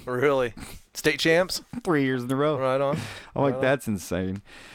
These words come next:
Speaker 2: But, uh, yeah, you know what? Alternate. There was like, "Oh, what hobbies does Rick have?" Rick was a, I just found out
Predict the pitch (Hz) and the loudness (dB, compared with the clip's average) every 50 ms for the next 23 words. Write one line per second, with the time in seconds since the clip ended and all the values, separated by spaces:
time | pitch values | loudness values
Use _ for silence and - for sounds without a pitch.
0 | - - - 117 117 131 151 147 147 117 - 151 147 139 139 135 135 131 127 110 | -20 -16 -10 0 4 6 6 6 4 2 2 2 4 4 6 4 4 4 2 2
1 | 85 - 151 196 226 240 165 151 170 185 185 175 185 180 117 131 151 180 175 139 | 0 4 4 4 6 4 4 2 4 4 6 8 8 8 8 6 4 4 2 2
2 | 135 117 - - 120 127 123 113 107 101 - - - 104 113 104 92 101 127 156 | 0 0 2 4 4 4 4 4 2 0 -2 0 0 0 0 0 0 2 2 2
3 | 123 - - 117 123 147 156 135 113 98 82 - 92 90 80 87 90 90 90 - | 2 2 0 2 2 2 2 2 0 0 0 0 -2 -2 -2 0 -2 -2 -2 -2
4 | 95 87 85 85 85 - - 107 147 196 254 269 - - - 139 147 170 175 156 | -2 0 0 0 -2 -2 0 4 4 4 4 2 0 -4 -2 0 2 4 4 4
5 | 170 170 165 110 127 151 165 165 151 - - 185 180 175 165 190 226 220 - - | 4 4 4 4 2 2 0 0 -2 2 4 4 6 6 6 4 4 2 -2 -6